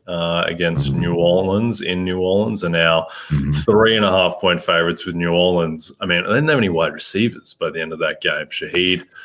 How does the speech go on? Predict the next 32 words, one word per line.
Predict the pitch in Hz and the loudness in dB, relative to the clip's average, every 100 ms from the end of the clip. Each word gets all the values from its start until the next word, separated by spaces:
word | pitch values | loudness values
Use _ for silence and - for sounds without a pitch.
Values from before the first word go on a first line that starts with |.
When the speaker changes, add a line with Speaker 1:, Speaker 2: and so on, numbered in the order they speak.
| - | -6
Speaker 2:
Yeah. | 139 | -2
Speaker 1:
does | 92 85 | 0 0
his | 82 | -4
thigh, | - - 98 95 95 95 90 - | -8 -2 2 4 4 4 2 -2
Chris | - 85 | -8 -6
Olave | 76 76 92 98 98 90 | -6 0 2 4 2 2
gets | 95 92 | 0 -2
concussed. | - 87 95 90 87 - - | -8 -8 -2 0 0 -4 -10
So | - 85 80 82 80 - - - - | -2 2 4 4 2 -4 -16 -20 -4
you | 117 | 2
watch, | 117 80 - | 4 2 0
Dan | 101 104 | 0 2
Campbell's | 104 104 95 90 | 2 2 0 -2
gonna | 90 | -2
be | |
back | 85 92 90 | 2 0 0
to | 90 | -4
plus | - 95 - | -2 -4 0
one | 92 | -2
twenty-five | 85 92 87 87 85 82 | 0 -2 -2 0 0 0
in | |
the | 82 | -4
market | 80 80 80 78 | -2 -2 -4 -10
in | 78 | -18
seven | 78 - 80 78 | -8 -4 -2 -2
days | 78 76 73 - | -4 -4 -6 -8
after, | 76 - 82 76 | -10 -10 -10 -8
uh, | 76 | -4
Speaker 2:
I | 104 | -2
don't | 127 | 2
know, | 127 127 | 2 2
man. | 104 101 98 | 2 2 0